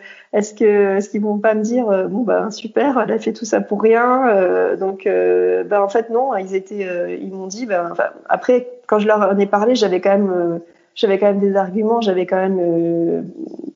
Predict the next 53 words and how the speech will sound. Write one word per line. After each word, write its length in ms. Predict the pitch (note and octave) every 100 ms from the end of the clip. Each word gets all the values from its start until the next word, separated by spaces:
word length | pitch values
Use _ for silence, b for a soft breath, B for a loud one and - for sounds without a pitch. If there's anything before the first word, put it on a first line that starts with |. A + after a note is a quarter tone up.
| _
préparé 360 | - G#3+ G3 G#3
mon 140 | G#3 G3+
dossier, 340 | G3+ - B3+
on 80 | A#3
va 100 | G#3
dire. 300 | A#3 A#3+ G3
Donc, 220 | F#3 F#3+
euh, 440 | G3+ F#3 F3 F3+ F3 - B B B -
euh, 320 | G3+ F#3 F3
je 120 | F3
leur 160 | F3+ F3
ai 80 | F3+
dit 120 | G#3+
que 60 |
j'avais, 420 | G3+ F3 E3 F3+ F3
euh, 380 | D#3 D3+ D#3 D#3
que 120 | -
j'avais 200 | E3+ E3+
trouvé 280 | E3 F#3 F3+
une 80 | F3
école 460 | F3 E3+ G#3 A3 G3
en 80 |
six 220 | E3+ - F#3
mois 600 | F#3 G3+ A3+ A#3+ A#3+ A#3+
et 100 | F#3
que, 380 | - F3+ E3+ F3
voilà, 300 | E3+ F#3 F#3+
en 60 | F3+
termes 180 | F#3
de 80 | F#3+
timing, 440 | E3+ F#3 G3 G3+ G3+
ça 120 | F3+
pourrait 220 | F3 F3+
se 80 | F3+
goupiller 340 | F#3 - F#3+
comme 220 | F#3 F3+
ça, 360 | F3+ G#3 A3 A#3+ B B B B -
euh, 880 | G3+ F#3+ F3+ F3 F3 F3 E3+ F3 E3+ -
et, 320 | F#3 G#3 G3+
euh, 600 | E3+ E3+ E3 E3 E3 E3 -
et 140 | F3+
que 100 | F#3+
tout 160 | G3 A#3
ce 80 |
que 80 | -
j'avais 260 | G3+ F#3 F3+
fait 180 | - G3
avant, 280 | F3+ G#3+
ça 140 | A#3 G3+
allait 120 | F3+
forcément 420 | - G3+ G#3+ G#3+
me 40 | A3
servir. 640 | A3+ G3+ F#3 G3 F#3+ -